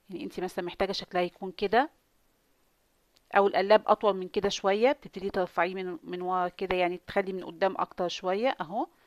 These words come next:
زي ما تحبي. تمام، وبعدين بتفتحي بقى كده تشوفي مكانه فين بالظبط. هنا شايفه ازاي؟ يعني على بعد مثلًا ايه سطرين او ثلاثه ونحاول نركبه.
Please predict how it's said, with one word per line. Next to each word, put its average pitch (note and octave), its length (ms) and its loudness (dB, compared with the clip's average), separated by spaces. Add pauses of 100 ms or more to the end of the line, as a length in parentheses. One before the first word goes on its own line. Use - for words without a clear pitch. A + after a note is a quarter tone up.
(220)
زي G#3 180 4
ما G3 100 -2
تحبي. G#3+ 460 -2 (380)
تمام، G3 340 0 (280)
وبعدين G#3+ 320 6
بتفتحي A#3 420 2
بقى - 160 4
كده C4 240 2
تشوفي - 280 -6
مكانه B3 320 2
فين A#3 200 -4
بالظبط. G3+ 460 4 (1400)
هنا A3 300 -2 (680)
شايفه G3 300 -8
ازاي؟ G3 360 0 (720)
يعني G#3+ 180 4
على G#3+ 180 8
بعد B3 260 8
مثلًا A#3 340 2
ايه B3 120 0
سطرين A#3+ 480 4
او A3 120 6
ثلاثه A#3 480 6 (760)
ونحاول A3+ 360 2
نركبه. F3+ 340 0